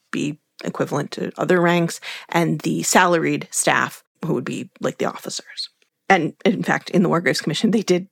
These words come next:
use officers' ranks. They, you know, the head of a, of a branch office would be named Captain So-and-so.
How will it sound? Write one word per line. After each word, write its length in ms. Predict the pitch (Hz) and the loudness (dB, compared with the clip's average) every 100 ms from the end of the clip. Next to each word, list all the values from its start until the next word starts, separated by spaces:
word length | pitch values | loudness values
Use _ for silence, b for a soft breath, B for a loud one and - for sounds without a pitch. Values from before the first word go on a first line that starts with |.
| - | -6
use 440 | 175 175 170 165 | 0 2 2 2
officers' 800 | - 156 - - 156 151 151 - - - | 2 2 0 -2 -2 0 -2 -4 -4 0
ranks. 320 | 170 156 - | 2 2 -2
They, 120 | - - - | -4 -6 -4
you 140 | 190 - | 0 0
know, 100 | - | 0
the 140 | 185 | 0
head 180 | - 170 | 2 4
of 140 | 170 | 4
a, 320 | 160 151 185 185 - | 4 4 0 -4 0
of 120 | 175 | 4
a 60 | 175 | 4
branch 280 | 165 160 165 | 4 2 0
office 240 | 165 170 | -2 -2
would 80 | 160 | -2
be 100 | 156 | -2
named 260 | 147 147 - - | -2 -2 -4 -2
Captain 480 | - 123 - 147 139 | 0 0 0 -2 0
So-and-so. 960 | - 147 147 131 - - - - - | 0 0 0 -4 -2 -2 0 0 -2